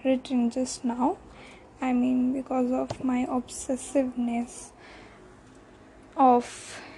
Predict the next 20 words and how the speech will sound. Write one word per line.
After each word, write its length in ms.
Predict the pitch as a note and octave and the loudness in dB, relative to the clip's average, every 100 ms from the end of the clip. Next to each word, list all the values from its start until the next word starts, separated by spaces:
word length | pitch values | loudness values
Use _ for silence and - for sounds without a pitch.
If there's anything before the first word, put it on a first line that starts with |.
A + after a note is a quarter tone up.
| - | -14
Call 220 | - C4 B3 | -4 0 4
Me 140 | C4 | 4
By 180 | B3 A#3+ | 4 2
Your 140 | B3 | 2
Name. 200 | B3 D4 F#4+ - | 2 0 -4 -16
So, 340 | - - A#3+ A#3 - - - - - - - - - - - - - - - - - | -10 -6 -4 -4 -10 -20 -20 -20 -20 -20 -20 -20 -20 -20 -20 -20 -20 -20 -20 -20 -2
I 140 | D4 C#4+ | 4 8
hope 320 | D4+ D#4 D#4 | 8 4 4
you 100 | D#4 | 2
would 220 | C#4+ D4 | 4 4
like 400 | D4+ D4 C#4+ D4 | 4 4 4 2
my 260 | D4+ C#4+ C#4+ - - | 0 0 0 -4 -6
poems. 920 | C#4 C4+ C#4+ F#4+ - - - - - - - - | 0 2 2 -2 -6 -16 -18 -18 -20 -20 -20 -20
So, 520 | - - C4+ C4 C4+ - - - - - - - - - | -12 -2 2 4 2 0 -14 -20 -20 -20 -20 -20 -16 2
this 260 | D#4 D4+ | 6 8
is 460 | D4 C4 B3+ - - - - - - - - | 8 6 2 -4 -4 -6 -8 -14 -18 -20 -20
first 680 | - C4 B3+ C#4+ - - - | -6 -2 0 0 -4 -10 -4
one, 200 | D4+ F#4+ - - - - - - | -4 -4 -10 -16 -14 -16 -16 -2
and 300 | C#4 C4+ C4+ | 2 4 2
it's, 760 | - - - - - - - | -2 -14 -12 -12 -14 -16 -18